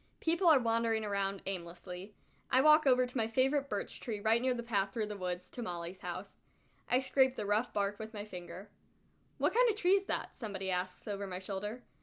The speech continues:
I turn around and see Sean squinting up at my tree. "Birch," I say. "Look how it's bending to try to get better sun." "It's so cool," he says. "I think this is the kind of tree people use to make canoes."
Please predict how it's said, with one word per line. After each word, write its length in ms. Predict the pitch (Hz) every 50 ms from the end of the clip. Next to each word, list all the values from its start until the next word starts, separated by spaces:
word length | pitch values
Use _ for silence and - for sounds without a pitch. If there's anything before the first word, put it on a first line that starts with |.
| _ _ _ -
I 80 | 226
turn 220 | 240 247 269 247 240
around 300 | 220 208 196 185 185 190
and 80 | 202 202
see 120 | - 202
Sean 360 | 196 - - 226 196 190 190
squinting 420 | 202 - - 202 190 196 - 196 185
up 140 | 185 - 185
at 60 | -
my 120 | 214 -
tree. 340 | - - 220 185 180 190 202 - _ _ _ _ _ _ _ _ _ _ _ _ _
"Birch," 400 | - 349 359 277 - - - - - -
I 80 | 208
say. 400 | 208 208 - 196 196 208 262 269 - _ _ _ _ _ _ _ _ _ _
"Look 200 | - 277 302 311
how 120 | 311 349 320
it's 140 | 285 277 262
bending 320 | 240 262 254 262 262 254
to 80 | 240 233
try 180 | 233 254 233
to 80 | 226 240
get 180 | 226 214 202
better 200 | - 208 196 196
sun." 380 | 196 - - 226 190 180 - 202 - _ _ _ _ _ _ _ _ _ _ _ _ _ -
"It's 160 | - 294 -
so 180 | - 415 392 381
cool," 360 | - - 381 415 370 285 240
he 120 | 208 220
says. 380 | 214 - 220 202 208 240 277 - - _ _ _ _ _ _ _ -
"I 140 | 277 320
think 320 | 359 - 349 359 415 415 -
this 220 | 269 302 339 -
is 100 | 403 339
the 100 | - 285
kind 200 | 269 277 254 240
of 80 | 240 233
tree 200 | - 262 247 247
people 300 | 240 - 247 226 226 220
use 320 | 220 214 220 220 226 -
to 80 | - 233
make 240 | 226 208 202 208 -
canoes." 640 | 240 214 220 254 269 190 143 - - - - -